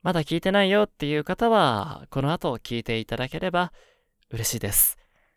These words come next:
何度も何度もになっちゃうんですけど、楽しかったなという印象が本当に強い作品ですし、今後どんな作品をやっても絶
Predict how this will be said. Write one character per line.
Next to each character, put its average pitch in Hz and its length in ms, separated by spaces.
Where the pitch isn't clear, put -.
何 175 340
度 160 80
も 117 120
何 143 120
度 123 80
も 107 80
に 107 100
な 131 80
っ - 40
ち - 100
ゃ 127 60
う - 20
ん 123 60
で 117 80
す - 100
け 147 80
ど、 170 260
楽 165 180
し - 80
か 185 100
っ - 40
た - 160
な 147 100
と 135 80
い 98 160
う 98 40
印 104 140
象 110 200
が 101 520
本 143 140
当 185 100
に 180 120
強 175 280
い 123 300
作 - 240
品 107 220
で 107 100
す 107 140
し、 139 340
今 180 200
後 170 840
ど 196 140
ん 196 40
な 147 60
作 123 300
品 120 200
を 117 60
や 113 120
っ - 20
て - 180
も - 340
絶 156 200